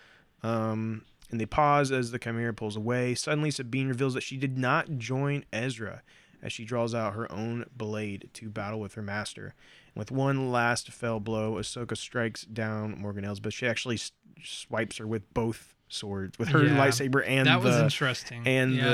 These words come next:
Speaker 1: the thing. And so you see, like, the ghastly, like, you know,
Speaker 2: Like, the
Speaker 1: thing,
Speaker 2: clean
Speaker 1: like the
Speaker 2: lightsaber and then, like, the, the,
Speaker 1: Yeah.
Speaker 2: like, the, the, the green smoke coming out of
Speaker 1: Green
Speaker 2: the other one.
Speaker 1: magic coming out, yeah.
Speaker 2: Like, I know you might be going into this, but it's like, what blows my mind, and another th-,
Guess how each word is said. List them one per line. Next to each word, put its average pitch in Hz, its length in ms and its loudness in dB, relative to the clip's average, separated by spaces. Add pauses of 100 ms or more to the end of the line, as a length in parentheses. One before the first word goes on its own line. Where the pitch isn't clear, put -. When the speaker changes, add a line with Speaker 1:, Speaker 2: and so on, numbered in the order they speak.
Speaker 1:
the 113 120 2
thing. 113 280 0
And 117 80 0
so - 120 -2
you 135 80 4
see, 127 240 0
like, 123 200 2
the 123 100 2
ghastly, 113 840 0
like, 110 500 -4 (300)
you 117 120 -6
know, 104 200 -4
Speaker 2:
Like, 165 160 0
the - 60 2
Speaker 1:
thing, 107 80 0
Speaker 2:
clean 185 380 4
Speaker 1:
like 180 160 4
the 175 140 4
Speaker 2:
lightsaber 170 160 6
and 165 100 2
then, 165 100 2
like, 147 220 2
the, 147 140 2
the, 139 120 0
Speaker 1:
Yeah. 104 120 2
Speaker 2:
like, - 160 2
the, 131 320 -2
the, 131 320 -4
the 151 100 0
green 151 580 2
smoke 139 360 -2
coming - 180 2
out 127 60 4
of 131 60 4
Speaker 1:
Green 127 100 4
Speaker 2:
the 131 60 4
other 131 40 4
one. 107 100 2
Speaker 1:
magic 104 240 0
coming 107 240 -2
out, 104 340 -4
yeah. 101 180 -4
Speaker 2:
Like, 196 200 0
I 208 100 4
know 254 160 4
you 233 140 2
might 202 280 0
be 156 240 0 (160)
going 160 260 4
into 143 160 2
this, 127 280 -2
but 165 220 -4
it's 160 120 -4
like, 160 180 -2
what 190 180 2
blows 208 380 4
my 160 220 6
mind, 131 340 2
and 147 140 0
another 180 540 4
th-, - 120 -10